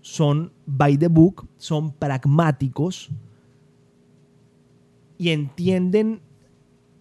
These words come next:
que muchas veces, o casi siempre, o siempre, prima el bien común que el bien individual. Y entienden que este bien común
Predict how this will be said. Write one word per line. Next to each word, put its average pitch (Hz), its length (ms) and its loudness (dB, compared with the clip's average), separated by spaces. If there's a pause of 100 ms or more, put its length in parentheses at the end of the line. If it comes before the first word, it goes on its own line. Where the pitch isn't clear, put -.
(1200)
que 156 100 0
muchas 170 400 0
veces, 202 600 -4 (960)
o 143 160 -4
casi 147 280 0
siempre, 151 400 0
o 127 60 -2
siempre, 147 440 -2
prima 165 320 4
el 170 100 0
bien 160 240 2
común 160 420 2
que - 80 -6
el 131 80 -2
bien 139 200 -2
individual. 127 840 -2 (2500)
Y 170 160 2
entienden 185 760 0 (360)
que 156 140 2
este 185 200 0
bien 180 220 0
común 175 560 4